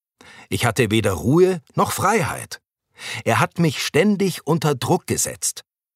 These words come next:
Bei einer so engen Zusammenarbeit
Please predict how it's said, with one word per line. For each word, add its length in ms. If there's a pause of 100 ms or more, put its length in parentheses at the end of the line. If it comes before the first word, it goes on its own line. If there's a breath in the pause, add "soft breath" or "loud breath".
(580)
Bei 200
einer 280
so 240
engen 420
Zusammenarbeit 960